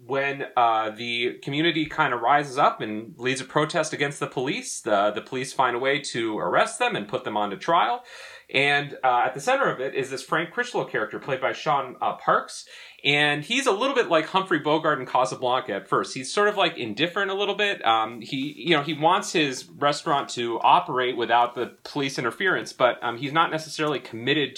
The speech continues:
to, uh, a cause, uh,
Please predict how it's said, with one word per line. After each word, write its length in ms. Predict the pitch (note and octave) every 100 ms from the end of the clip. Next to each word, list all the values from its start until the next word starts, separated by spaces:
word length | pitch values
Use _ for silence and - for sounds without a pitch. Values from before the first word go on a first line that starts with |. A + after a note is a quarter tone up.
| -
to, 320 | A2+ G#2 G#2 - - -
uh, 280 | - G#2+ -
a 0 |
cause, 760 | - - F#3 F#3 B2+ A#2 A#2 A#2 - - - -
uh, 420 | A#2 A#2 B2